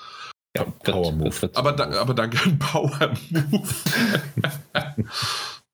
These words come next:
Speaker 3: Ja.
Speaker 2: Ja. Aber nicht?
Speaker 3: Ja.
Speaker 2: Schon wieder. Wie viele Titel haben wir denn? Also ich muss mal gucken, weil ich hab noch einige auf meiner Liste.
Speaker 3: Also, du hast noch insgesamt ein Backup möglich
Speaker 2: Ja,
Speaker 3: und
Speaker 2: okay, okay.
Speaker 3: drei Stück.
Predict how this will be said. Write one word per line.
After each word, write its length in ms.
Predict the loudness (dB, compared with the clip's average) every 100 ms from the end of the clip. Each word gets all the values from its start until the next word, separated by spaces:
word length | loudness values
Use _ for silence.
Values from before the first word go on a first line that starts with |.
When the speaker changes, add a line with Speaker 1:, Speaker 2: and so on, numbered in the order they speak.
| _ _ _ _ -6 -4 -4 -2
Speaker 3:
Ja. 220 | 0 2
Speaker 2:
Ja. 300 | 2 4 2 -2 -10 -20 _ _ 0
Aber 200 | 2 2
nicht? 320 | 0 -6 -12 _ _ _ _
Speaker 3:
Ja. 380 | 2 2 2 -2 -12 -4
Speaker 2:
Schon 200 | 0 2
wieder. 240 | 4 2 2 2
Wie 80 | 2
viele 200 | 4 2
Titel 260 | 2 0 2
haben 120 | 2
wir 80 | 2
denn? 180 | 2 2
Also 140 | 2
ich 60 | 2
muss 140 | 2
mal 100 | 0
gucken, 260 | 0 0 2
weil 100 | 2
ich 100 | 2
hab 80 | 0
noch 200 | 0 0
einige 340 | 0 2 2
auf 120 | 0
meiner 180 | 0 0
Liste. 260 | 2 2 2
Speaker 3:
Also, 540 | 2 2 0 2 0
du 260 | 0 2 4
hast 300 | 4 2 2
noch 180 | 0 2
insgesamt 760 | 2 2 2 4 4 2 0 0
ein 360 | 2 2 2
Backup 540 | 0 2 0 0 -6 -4
möglich 400 | 2 2 0 0
Speaker 2:
Ja, 240 | 2 4
Speaker 3:
und 240 | 2 0 0
Speaker 2:
okay, 220 | 2 2
okay. 160 | 2 0
Speaker 3:
drei 440 | 2 2 2 2
Stück. 680 | 2 2 0 -2 -8 -18